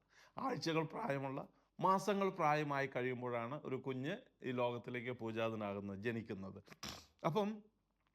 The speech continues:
പൂജാതനോ പൂജാതയോ ആയി, സ്ത്രീയോ പുരുഷനോ. അപ്പോൾ അത്തരം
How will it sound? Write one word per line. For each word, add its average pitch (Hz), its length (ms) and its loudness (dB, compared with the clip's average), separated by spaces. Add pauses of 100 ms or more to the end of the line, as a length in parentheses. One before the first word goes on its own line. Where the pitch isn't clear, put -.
(220)
പൂജാതനോ 139 500 4
പൂജാതയോ 131 680 2
ആയി, 101 160 -4
സ്ത്രീയോ 131 340 2
പുരുഷനോ. 156 400 -2 (520)
അപ്പോൾ 214 160 2
അത്തരം 214 420 0